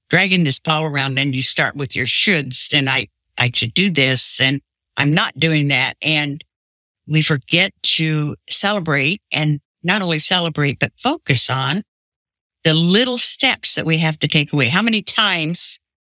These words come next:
have we seen somebody and thought, "God, they're an overnight success. How do I do that? I just don't want to spend the time. I just want to be successful."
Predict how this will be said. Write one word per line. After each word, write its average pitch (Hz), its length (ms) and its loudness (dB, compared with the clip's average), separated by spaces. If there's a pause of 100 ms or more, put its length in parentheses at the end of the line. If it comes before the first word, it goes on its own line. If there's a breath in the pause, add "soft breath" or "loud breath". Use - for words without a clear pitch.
(200)
have 165 180 2
we 175 220 2
seen 190 420 0
somebody 165 640 0
and 156 300 0 (160)
thought, 151 240 -2 (160)
"God, 131 220 -6
they're 139 120 2
an 131 220 0
overnight 151 460 0
success. - 500 -2 (240)
How 233 220 0
do 190 120 -2
I 151 140 0
do 139 280 -4
that? 123 280 -2
I 175 380 0
just - 400 -2
don't 170 240 2
want 156 160 4
to 135 60 2
spend 143 300 0
the 131 80 -4
time. 165 520 -2 (560)
I - 40 2
just - 200 -2
want 302 120 2
to 254 60 -2
be 247 140 0
successful." - 1000 -2